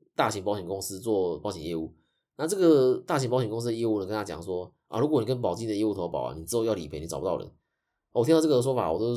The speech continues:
回答说：好的学校有坏学生，坏学校有好学生嘛，重点还是在业务这个人本身，你不能用公司来评断这个业务的好坏嘛。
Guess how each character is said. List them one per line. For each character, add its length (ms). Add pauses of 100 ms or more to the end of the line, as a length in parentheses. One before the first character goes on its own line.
回 120
答 180
说： 340 (580)
好 240
的 100
学 100
校 160
有 60
坏 160
学 180
生， 280
坏 160
学 60
校 140
有 60
好 120
学 160
生 220
嘛， 200 (580)
重 180
点 140
还 80
是 160
在 200
业 200
务 160
这 80
个 80
人 140
本 180
身， 280 (260)
你 100
不 120
能 80
用 80
公 220
司 160
来 120
评 200
断 120
这 80
个 60
业 80
务 80
的 80
好 140
坏 160
嘛。 160